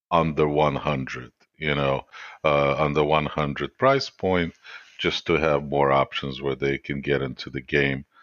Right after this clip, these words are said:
And, um, and I think, Earth, you kinda mentioned that, yeah,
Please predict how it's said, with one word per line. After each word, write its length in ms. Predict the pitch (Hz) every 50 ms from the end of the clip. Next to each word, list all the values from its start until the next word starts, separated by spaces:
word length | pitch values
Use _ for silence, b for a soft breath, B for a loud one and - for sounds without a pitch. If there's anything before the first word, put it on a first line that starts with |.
| b b b b b b - _
And, 480 | - 80 76 73 71 69 69 67 64 69
um, 400 | 71 69 69 69 67 65 67 - -
and 120 | 78 73 73
I 100 | 71 69
think, 240 | 69 82 76 73 76
Earth, 260 | 80 80 76 - - -
you 60 | - -
kinda 220 | - 76 71 71
mentioned 580 | 71 85 120 127 127 120 - - 95 85 80 76
that, 300 | 78 78 76 73 - -
yeah, 180 | 82 76 69